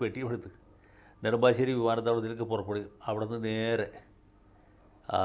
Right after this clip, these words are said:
നോർവേയിലേക്ക് പോയി. അങ്ങനെ വളരെ കൃത്യനിഷ്ഠയുള്ള ഒരാളാണ് നമ്മുടെ മുഖ്യൻ. പക്ഷേ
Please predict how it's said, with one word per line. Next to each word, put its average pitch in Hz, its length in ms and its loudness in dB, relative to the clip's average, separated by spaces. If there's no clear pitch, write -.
നോർവേയിലേക്ക് 104 500 -4
പോയി. - 160 -12
അങ്ങനെ 147 300 2
വളരെ 156 240 6
കൃത്യനിഷ്ഠയുള്ള 147 680 2
ഒരാളാണ് 139 340 8
നമ്മുടെ 117 260 0
മുഖ്യൻ. - 220 -16
പക്ഷേ 139 240 2